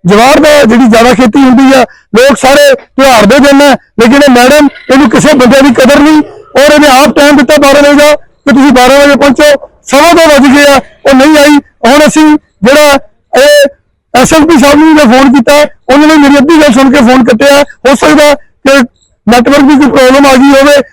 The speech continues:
ਉਹਨਾਂ ਦੇ ਕੰਨਾਂ 'ਚ ਮੈਂ ਗੱਲ ਪਾ ਚੁੱਕਾ। ਇਹ ਬਿਲਕੁਲ ਇੱਕ ਸਾਜ਼ਿਸ਼ ਹੋ ਰਹੀ ਆ ਅਕਾਲੀ ਦਲ ਵਾਰਸ ਪੰਜਾਬ ਦੇ ਨੌਜਵਾਨਾਂ ਦੇ, ਜਿਹੜਾ ਉਹਨਾਂ ਦੀ ਕਿਰਦਾਰਕੁਸ਼ੀ ਕਰਕੇ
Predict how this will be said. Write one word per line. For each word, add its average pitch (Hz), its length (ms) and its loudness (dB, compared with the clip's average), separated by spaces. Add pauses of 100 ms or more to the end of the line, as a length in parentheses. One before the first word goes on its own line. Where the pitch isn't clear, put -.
(140)
ਉਹਨਾਂ 311 180 0
ਦੇ 320 80 0
ਕੰਨਾਂ 277 240 0
'ਚ 277 140 0
ਮੈਂ 277 80 0
ਗੱਲ 262 200 0
ਪਾ 262 180 0
ਚੁੱਕਾ। 294 300 -2 (420)
ਇਹ 294 200 0
ਬਿਲਕੁਲ 302 480 0 (340)
ਇੱਕ 262 140 -2
ਸਾਜ਼ਿਸ਼ 240 420 0
ਹੋ 311 80 0
ਰਹੀ 294 200 0
ਆ 302 120 0 (360)
ਅਕਾਲੀ 302 380 0
ਦਲ 311 220 0
ਵਾਰਸ 262 240 -2
ਪੰਜਾਬ 262 340 0
ਦੇ 277 140 0 (340)
ਨੌਜਵਾਨਾਂ 285 540 2
ਦੇ, 294 160 0 (420)
ਜਿਹੜਾ 285 300 0
ਉਹਨਾਂ 269 200 0
ਦੀ 277 100 0
ਕਿਰਦਾਰਕੁਸ਼ੀ 262 640 0
ਕਰਕੇ 269 380 0